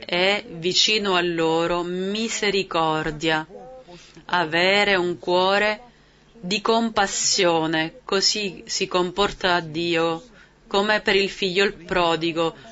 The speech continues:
lo aspetta, corre al suo incontro, lo accoglie nella propria casa. Gesù desidera che i suoi discepoli,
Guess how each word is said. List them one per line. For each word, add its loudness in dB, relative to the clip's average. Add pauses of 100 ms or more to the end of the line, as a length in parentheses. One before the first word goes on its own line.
lo 4
aspetta, 0
corre 4
al 2
suo 2
incontro, 0
lo 0
accoglie 0
nella 2
propria 0
casa. -2 (540)
Gesù 2
desidera 2
che -4
i 0
suoi 0
discepoli, 0